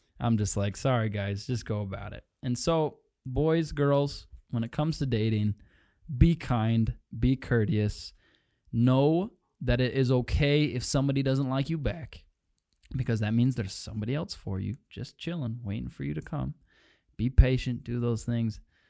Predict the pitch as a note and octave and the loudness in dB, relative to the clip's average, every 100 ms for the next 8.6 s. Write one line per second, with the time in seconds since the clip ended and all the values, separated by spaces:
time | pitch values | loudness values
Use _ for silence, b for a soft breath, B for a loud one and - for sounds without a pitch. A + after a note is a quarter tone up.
0 | _ _ - B2+ B2 A#2 A2+ C3 D3 A2+ | _ _ -6 0 2 2 0 -2 -4 -2
1 | C#3 D#3+ D3+ - - C#3 - - - - | 0 2 0 -4 -16 -10 -8 -6 -6 -8
2 | - - - - - _ _ _ - A#2+ | -14 -14 -16 -20 -20 _ _ _ -4 0
3 | A#2+ A#2+ A2+ A2+ B2 C3 A2+ A#2+ B2 A2+ | 0 -2 -2 -2 0 0 0 0 -2 -2
4 | A#2+ B2 - B2 A#2 A#2 A2+ G#2+ A2 A#2 | -2 -4 -2 0 0 0 -2 -4 -2 0
5 | A#2 A#2+ A2+ - A#2 A#2+ A2+ G#2 C3 C#3 | 0 0 -2 -2 -2 -2 -4 -2 0 0
6 | - _ _ _ _ _ _ _ _ _ | -2 _ _ _ _ _ _ _ _ _
7 | _ _ - G#2 G#2 A2+ - G#2 A#2+ - | _ _ -14 -6 0 0 -2 -8 -8 -8
8 | G2 G#2 C#3+ F#3+ G3 F#3+ | -8 -2 2 4 4 0